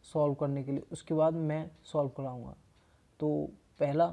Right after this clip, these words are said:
क्वेश्चन है ईगर, बताइएगा। ईगर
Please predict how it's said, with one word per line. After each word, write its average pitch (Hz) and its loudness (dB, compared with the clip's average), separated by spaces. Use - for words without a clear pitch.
क्वेश्चन 156 -2
है 156 -6
ईगर, 147 2
बताइएगा। 139 -4
ईगर 175 0